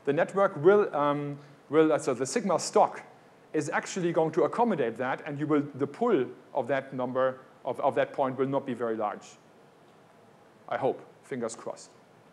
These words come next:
Try it. We haven't. It's like, you need to, I'm telling you stuff that we have just published. I mean, this is, like, you know, brand new, off the press. This is no, nothing. Like, sounds so trivial when I talk about it, but, like, you know, it's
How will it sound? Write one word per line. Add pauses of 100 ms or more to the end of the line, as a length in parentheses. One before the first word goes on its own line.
(880)
Try
it. (720)
We
haven't. (360)
It's
like,
you
need
to, (220)
I'm
telling
you
stuff
that
we
have
just
published.
I
mean,
this
is,
like,
you
know,
brand
new,
off
the
press.
This
is
no,
nothing. (520)
Like,
sounds
so
trivial (120)
when
I
talk
about
it,
but,
like,
you
know, (420)
it's